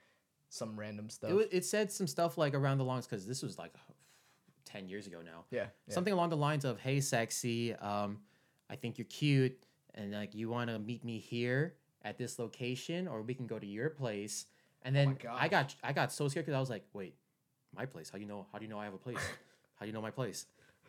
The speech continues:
Speaker 2: So, yeah, I deleted the message right away.
Speaker 1: Yeah, yeah, yeah.
Speaker 2: And I was, like, kinda scarred. Like, I was literally scared 'cause I was like, "Oh my gosh, I don't know how internet works. Like, can she track me?"
Speaker 1: Dude, that, that's a trip. But I, I think that's just, like, one avenue of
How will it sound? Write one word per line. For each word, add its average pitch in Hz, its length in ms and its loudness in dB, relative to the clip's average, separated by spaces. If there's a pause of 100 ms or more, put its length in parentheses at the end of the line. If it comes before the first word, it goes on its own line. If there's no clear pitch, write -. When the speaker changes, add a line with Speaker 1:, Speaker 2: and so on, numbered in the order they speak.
(160)
Speaker 2:
So, 127 440 4
yeah, 151 180 6
I 143 80 4
deleted 151 400 4
the 151 80 6
message 135 320 4
right 117 180 0
away. 117 280 2
Speaker 1:
Yeah, 117 80 6
yeah, 117 100 4 (160)
yeah. 123 40 -4 (200)
Speaker 2:
And 120 80 2
I 147 40 6
was, 185 120 4
like, 139 140 2
kinda 127 200 -2
scarred. 107 280 -6
Like, 98 100 -4
I 113 60 0
was 127 140 -2
literally 117 220 -4
scared 104 380 -4
'cause 104 100 -10
I - 20 -6
was 104 100 -8
like, 104 140 -10
"Oh - 60 -16
my 120 140 -12
gosh, 120 380 -8
I 104 40 -8
don't 110 140 -6
know 123 80 -2
how 117 180 -6
internet 107 340 -8
works. 110 240 -6
Like, 98 100 -8
can 110 180 -8
she 123 120 -4
track - 340 -8
me?" 92 200 -12 (1300)
Speaker 1:
Dude, 113 160 -8
that, 113 320 -6
that's 185 220 -6
a - 40 -10
trip. 123 420 -4 (140)
But 123 440 -4
I, 143 240 -2
I 135 120 2
think 190 200 0
that's 180 160 0
just, 147 200 -6
like, 135 140 0
one 123 560 -4
avenue 120 880 -6
of 110 380 -6